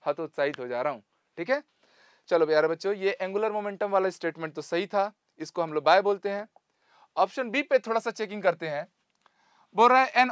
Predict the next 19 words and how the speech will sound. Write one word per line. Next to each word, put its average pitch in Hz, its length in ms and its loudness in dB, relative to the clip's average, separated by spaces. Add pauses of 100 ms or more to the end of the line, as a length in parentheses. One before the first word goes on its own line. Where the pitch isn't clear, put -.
orbital 247 480 6
is 262 160 -6 (100)
designated 226 600 -2
by 220 140 0
the 226 160 0
three 285 260 -4
quantum 226 420 2
numbers 202 420 0
while 202 260 4
an 208 140 0
electron 233 680 6
is 214 160 -4
an 202 180 2
atom 202 420 0 (280)
designated 190 540 -6
by 202 180 -2
four 208 240 -6
quantum 147 380 -4
number।" 123 260 -8